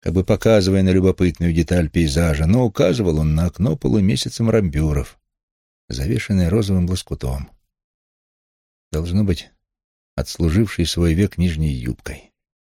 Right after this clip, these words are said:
Появились другие гуляющие, якобы направляясь к оркестровой раковине. Люди не из нашего квартала.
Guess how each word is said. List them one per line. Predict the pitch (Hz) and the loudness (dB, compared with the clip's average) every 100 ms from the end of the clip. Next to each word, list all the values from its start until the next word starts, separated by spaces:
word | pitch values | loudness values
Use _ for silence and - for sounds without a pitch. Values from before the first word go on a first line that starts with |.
| _ | _
Появились | 76 98 175 175 | 0 2 2 2
другие | 151 143 107 120 117 | 2 2 4 4 4
гуляющие, | 104 101 98 90 - 87 73 - _ _ _ _ _ - | 4 4 4 2 2 0 0 -4 _ _ _ _ _ -2
якобы | - - 101 | -2 2 2
направляясь | 98 92 90 117 107 | 2 2 4 4 2
к | - | -2
оркестровой | 101 - 80 - 110 92 73 | -4 -2 -4 0 2 2 2
раковине. | 71 76 - 69 69 62 - _ _ _ - | 2 2 0 0 0 -4 -10 _ _ _ -4
Люди | - 151 | 0 2
не | 135 131 | 2 2
из | 95 | 2
нашего | 98 87 82 78 | 2 0 -2 0
квартала. | 80 76 76 73 67 | 0 0 0 0 0